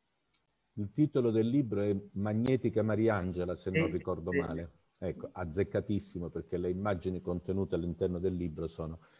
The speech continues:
Speaker 1: Io avevo promesso che avrei fatto vedere
Speaker 2: Ah, ecco.
Speaker 1: la copertina Signori chi è di scena di questo libro che mi è stato regalato. Purtroppo non ricordo il nome di questa persona,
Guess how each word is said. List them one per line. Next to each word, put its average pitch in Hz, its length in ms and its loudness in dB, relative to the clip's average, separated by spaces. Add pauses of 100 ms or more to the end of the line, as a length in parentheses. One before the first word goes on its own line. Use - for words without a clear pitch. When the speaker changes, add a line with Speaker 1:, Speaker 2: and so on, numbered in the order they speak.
(200)
Speaker 1:
Io 123 300 10
avevo 107 320 4
promesso 120 440 4
che - 80 2
avrei 107 220 6
fatto 107 340 2
vedere 101 840 8
Speaker 2:
Ah, 131 220 4
ecco. - 420 -2 (600)
Speaker 1:
la 107 180 2
copertina 113 720 6
Signori 113 560 6
chi 107 140 4
è 107 60 6
di 95 180 0
scena 95 440 6
di 87 120 0
questo - 320 0
libro 90 360 2
che 90 140 0
mi 90 80 0
è 90 100 2
stato 95 380 2
regalato. 90 600 2
Purtroppo 120 540 6
non 110 180 4
ricordo 117 400 6
il 117 80 6
nome 120 240 6
di 104 80 2
questa 104 300 4
persona, 107 580 2